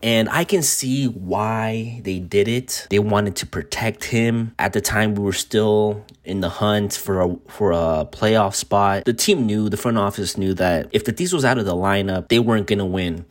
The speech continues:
So they were looking for any way to keep him on the field. And if, to minimize the risk of him getting hurt. And if that meant him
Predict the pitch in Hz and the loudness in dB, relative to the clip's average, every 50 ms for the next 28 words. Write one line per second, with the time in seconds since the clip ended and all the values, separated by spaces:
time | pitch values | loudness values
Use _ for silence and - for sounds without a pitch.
0 | - - - - - - - - 127 120 151 175 175 165 156 143 - 160 135 - | -20 -20 -20 -20 -12 -6 -2 0 2 2 4 4 4 2 0 0 -2 -6 -6 -4
1 | - - 104 117 123 127 117 110 101 95 95 113 107 104 107 110 - - 107 - | -2 0 0 2 2 2 2 2 0 0 0 2 2 2 2 2 0 -2 -2 -4
2 | - - - - 113 113 - 117 104 104 - 92 101 101 101 107 107 98 98 90 | -4 -8 -4 -2 -2 0 2 2 0 2 2 2 2 4 4 2 2 0 0 -2
3 | - - - - 107 110 107 101 92 85 - - 120 113 107 104 101 92 - - | -4 -8 -6 0 2 4 4 4 4 2 -2 0 2 2 4 2 2 -2 -6 -16
4 | _ _ - - - - 113 110 123 143 143 139 135 123 113 117 117 107 107 - | _ _ -14 -6 -2 2 2 4 4 4 4 2 2 2 2 2 2 0 -2 -2
5 | - 95 87 80 85 101 104 101 92 - - - 85 - 117 104 98 90 98 95 | -2 -2 0 2 4 4 4 4 2 0 -2 -4 -4 -2 -2 -2 -2 -2 -2 -4
6 | 90 90 90 90 95 101 98 90 82 - 104 104 104 104 107 113 117 123 123 127 | -4 -4 -4 -2 0 2 2 2 0 0 -2 -2 -2 0 0 2 2 2 2 0
7 | 123 120 117 110 107 - 117 101 110 117 113 113 113 110 - | 0 0 0 -2 -2 -2 -2 0 2 4 4 4 2 2 -2